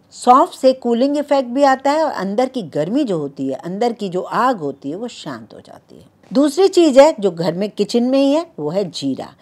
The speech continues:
या तो आप जीरा चबाइए, जीरा चबाने का मन नहीं है तो जीरे को भिगा कर रख लीजिए और आप उसे थोड़ा उबाल लीजिए। उबाल कर उसे ठंडा कर दीजिए, ल्यूकवार्म कर दीजिए। धीरे धीरे सिप सिप करके खाने के बाद आप पी लीजिए। खाने के just बाद नहीं,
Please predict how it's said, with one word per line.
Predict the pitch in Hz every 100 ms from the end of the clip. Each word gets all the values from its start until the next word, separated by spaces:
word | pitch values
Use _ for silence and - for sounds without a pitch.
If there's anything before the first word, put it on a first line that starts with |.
| - _
या | 170 202
तो | 208
आप | 196 160
जीरा | 156 165 196
चबाइए, | 196 180 170 175 175 180 - -
जीरा | 151 185
चबाने | 185 175 156 165
का | 165 170
मन | 156 147
नहीं | 139 135 160 320
है | 339 - - -
तो |
जीरे | 180 202 285 349
को | - 170
भिगा | 143 135 151
कर | 156 196
रख | 180 185
लीजिए | 254 247 156 180 - _ -
और | 220 294 269 - _ -
आप | 196 196
उसे | 185 208
थोड़ा | 190 208
उबाल | - 151 139 131
लीजिए। | 113 113 - - -
उबाल | 160 170 196
कर | 202 233
उसे | 214 - 285 -
ठंडा | 180 175 170
कर | 156 139
दीजिए, | 151 165 269
ल्यूकवार्म | 165 170 196 165 135
कर | 117 101
दीजिए। | 98 98 - 101 - - 165
धीरे | 220 339 339
धीरे | 254 226
सिप | 196 254
सिप | 240 - 285 -
करके | 180 170 185
खाने | - 170 190 233
के | 196
बाद | 151 165 175 185 _ -
आप | 185 180
पी | 156 123
लीजिए। | 107 104 107
खाने | - 175 208
के | 214 233
just | 165 220 -
बाद | 220 247 233
नहीं, | 285